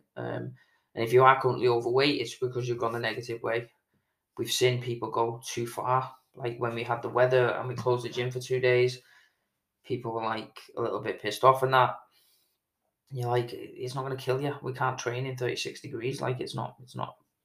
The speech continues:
it's not doable." If you want, go for a walk, but maybe just take Monday, Tuesday off while it's really, really hot. Spend it with your kids, and then we'll pick up on Thursday, Friday, Saturday. You've still got them, those days to catch up on your training. You're not gonna lose all your gains just because you've not trained four times like you normally do.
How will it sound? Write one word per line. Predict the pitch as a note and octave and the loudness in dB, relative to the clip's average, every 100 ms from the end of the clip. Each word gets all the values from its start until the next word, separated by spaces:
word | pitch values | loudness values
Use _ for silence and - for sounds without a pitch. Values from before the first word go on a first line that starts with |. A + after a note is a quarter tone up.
| _ _ | _ _
it's | - - | -20 -12
not | B2+ - | -12 -6
doable." | A#2 C3 D3 D3+ D3 - - - - _ _ _ _ _ _ _ _ _ - | 0 2 6 6 6 -10 -20 -20 -20 _ _ _ _ _ _ _ _ _ -10
If | B2 | -4
you | C3+ | 0
want, | B2+ D3+ - | 4 2 4
go | C3 | 0
for | B2+ B2+ | 2 2
a | |
walk, | A#2+ A#2+ D3 - | 2 0 -2 -6
but | - - | -12 -10
maybe | C3 B2+ C3+ | -6 -6 -4
just | C#3 | -6
take | - B2+ | -4 -4
Monday, | B2+ B2+ B2+ | -2 0 0
Tuesday | - B2+ B2 A#2 | 2 0 0 0
off | B2+ - | 0 -2
while | B2+ | -4
it's | B2 | -4
really, | B2 B2+ B2+ B2 | 0 2 4 4
really | B2+ A#2+ | 2 2
hot. | C#3 - | 0 0
Spend | - C3 B2 | 0 -2 0
it | |
with | B2 B2 | -2 -4
your | |
kids, | - C#3+ C#3+ - - - - _ _ _ _ - | -2 0 0 -6 -12 -20 -20 _ _ _ _ 0
and | B2+ | 4
then | B2 | 6
we'll | B2 | 4
pick | B2 A#2+ B2+ | 2 2 2
up | B2+ | 2
on | B2 | 2
Thursday, | B2 B2 A#2+ | 4 4 2
Friday, | B2 B2 A#2+ | -2 -2 -2
Saturday. | - - - C2 | -2 -2 -4 -8
You've | B1 | -4
still | C2+ | -4
got | - - | -2 -2
them, | B1 A#1+ | -2 -4
those | B1+ B1 | -2 -2
days | B1+ - | -4 -8
to | - | -8
catch | - - B2 | -4 -4 -4
up | B2 | -10
on | D3 | -10
your | B2+ | -8
training. | C3+ C3 B2+ - | -8 -8 -10 -8
You're | B2+ | -2
not | B2 | -2
gonna | B2+ | 0
lose | B2+ B2 A#2+ | 0 0 0
all | A2 | -4
your | G#2+ | -4
gains | G#2 A#2+ B2 | -6 -6 -6
just | B2 | -8
because | C3 A#2+ A#2 | -6 -6 -6
you've | A#2+ | -6
not | A#2 | -6
trained | - A#2+ - | -6 -8 -6
four | B2+ | -6
times | - - - | -6 -8 -8
like | B2 | -10
you | B2 | -10
normally | B2 B2 | -10 -12
do. | B2+ | -16